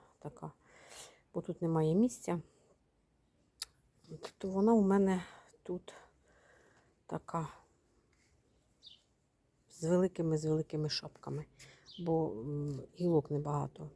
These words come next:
Якби були, було більше гілок, то були б шапки менші. М, що саме цікаве, ви знаєте, я замітила по прошлому року. Вона квітне ціле літо. От дивіться,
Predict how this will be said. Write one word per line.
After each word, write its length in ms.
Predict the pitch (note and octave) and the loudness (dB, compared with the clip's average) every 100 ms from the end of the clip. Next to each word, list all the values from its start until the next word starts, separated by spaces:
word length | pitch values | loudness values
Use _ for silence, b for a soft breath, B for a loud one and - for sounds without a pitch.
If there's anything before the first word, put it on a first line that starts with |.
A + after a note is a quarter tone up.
| - | -6
Якби 200 | D#3+ E3+ | 0 0
були, 260 | E3 E3+ | 4 2
було 360 | E3 D#3+ E3 D#3+ | 2 0 0 0
більше 300 | D#3+ - D#3+ | -2 -4 0
гілок, 420 | F3 A#3 D#4 - - | 4 6 4 -2 -10
то 100 | F3 | -8
були 280 | F3 G#3 B3+ | -2 0 0
б 80 | |
шапки 360 | - F3+ F#3 - | -2 -6 -6 -2
менші. 420 | D#3 C3 C#3+ - B B B B B B B B - - - - - - | -2 -2 -6 -12 B B B B B B B B -20 -20 -20 -20 -20 -10
М, 440 | E3+ E3+ D#3+ D#3+ D#3+ B B | -6 -2 -2 -4 -6 B B
що 160 | - - | -12 -8
саме 260 | - D#4 D4+ | -4 -2 -2
цікаве, 480 | - C4 D#4+ D#4+ G#3+ | -4 0 2 4 4
ви 120 | F3+ | 4
знаєте, 360 | G3 B3 A3+ | 4 4 2
я 200 | E3+ A3+ | -2 0
замітила 500 | A3+ F#3+ G#3 G#3 F#3 | 4 4 4 2 -2
по 120 | E3+ E3+ | -2 -6
прошлому 540 | - F3+ - F3 E3 | -10 -6 -2 0 0
року. 320 | D3+ - E3 - - | -2 -8 -14 -14 -4
Вона 280 | G3 B3 C#4+ | 0 2 0
квітне 440 | - A#3 B3+ A3+ | 0 0 2 0
ціле 340 | G#3 - G3+ F#3 | 0 4 6 6
літо. 300 | D#3 C#3+ - - _ B B B B B B B B | 4 -2 -14 -20 _ B B B B B B B B
От 100 | - | -10
дивіться, 500 | F3 F#3+ F3+ - E3+ | -2 0 0 -2 -4